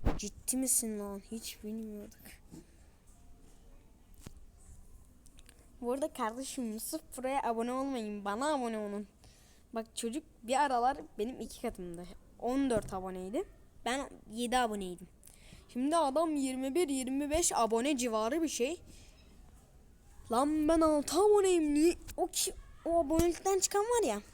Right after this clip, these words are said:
Oğlum sen yanımda olsan var ya. Senin var ya. Şimdi editçiler burayı çok hoş a-, anlaş-, çok kötü anlaşılacak şeyleri çevirecek. Çünkü onlar o ş-,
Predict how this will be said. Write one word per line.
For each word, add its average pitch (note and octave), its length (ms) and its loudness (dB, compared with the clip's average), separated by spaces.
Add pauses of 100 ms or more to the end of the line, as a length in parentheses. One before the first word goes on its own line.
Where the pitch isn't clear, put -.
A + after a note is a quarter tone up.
(1200)
Oğlum C4 220 0
sen B3 120 0
yanımda B3+ 360 0
olsan C4 260 0
var D#4+ 80 4
ya. - 160 -4 (640)
Senin C#4+ 320 2
var A4+ 200 4
ya. B3 160 0 (1800)
Şimdi C4 240 -2
editçiler A#3 680 -4
burayı C4 200 -4
çok C4+ 200 -6 (180)
hoş C#4+ 280 -4
a-, - 300 -10
anlaş-, A3 420 -6 (480)
çok - 240 -6
kötü A#3+ 220 -2
anlaşılacak B3 640 0
şeyleri A3+ 380 -2
çevirecek. A3+ 600 -2 (560)
Çünkü A#3 260 -4
onlar C#4 300 -2 (100)
o B3 100 -2
ş-, - 160 -2